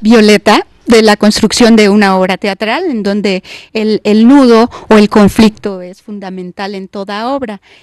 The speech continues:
Entonces, justamente por eso de pronto vivimos el momento de la crisis de, dentro de cualquier obra, en este caso el conflicto del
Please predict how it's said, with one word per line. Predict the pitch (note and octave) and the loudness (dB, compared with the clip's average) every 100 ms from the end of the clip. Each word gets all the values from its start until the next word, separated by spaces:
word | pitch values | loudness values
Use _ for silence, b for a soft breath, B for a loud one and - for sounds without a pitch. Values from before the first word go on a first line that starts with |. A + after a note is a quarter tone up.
| - | -12
Entonces, | G#3+ G3+ G#3+ A3 G#3+ | -12 -10 -10 -10 -10
justamente | A3+ G#3 A#3 A3+ A3+ G#3 - G3 F3+ E3 _ | -12 -10 -8 -8 -8 -10 -10 -8 -6 -8 _
por | - G#3+ | -8 -6
eso | G#3+ - A#3+ | -6 -6 -6
de | G3+ | -6
pronto | G3+ G#3 G3+ A3 | -10 -12 -10 -12
vivimos | F#3 G3 G3+ G3+ G#3+ G#3+ | -10 -14 -12 -12 -14 -14
el | G3 | -14
momento | F#3+ F#3 F3+ G3 | -12 -12 -14 -14
de | F#3 | -14
la | E3+ | -16
crisis | - A#3+ D4+ - A3 - | -12 -8 -8 -8 -12 -12
de, | F3+ | -20
dentro | _ F#3 C#4 B3+ | _ -10 -8 -8
de | F#3+ | -10
cualquier | F3+ F3+ - A3 | -10 -14 -12 -8
obra, | A#3 A3+ B3 A3+ | -6 -6 -6 -8
en | F#3+ | -10
este | G3 - | -16 -18
caso | - G3 - | -12 -12 -10
el | G3 | -12
conflicto | F3+ F#3 G#3 G3+ G3 F3+ | -14 -16 -16 -14 -12 -10
del | F3 | -10